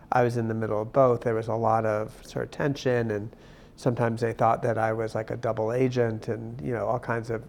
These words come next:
interesting things g-, went on. Um, but, you know, the film got made, and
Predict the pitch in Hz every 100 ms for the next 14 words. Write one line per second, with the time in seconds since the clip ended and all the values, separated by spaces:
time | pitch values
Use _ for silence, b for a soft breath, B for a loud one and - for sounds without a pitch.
0 | - 123 120 123 113 113 110 107 - -
1 | 139 120 113 110 117 - B B B B
2 | - 131 117 113 110 131 143 - 139 120
3 | 123 147 139 135 135 120 113 110 - B
4 | B B - 127 123 117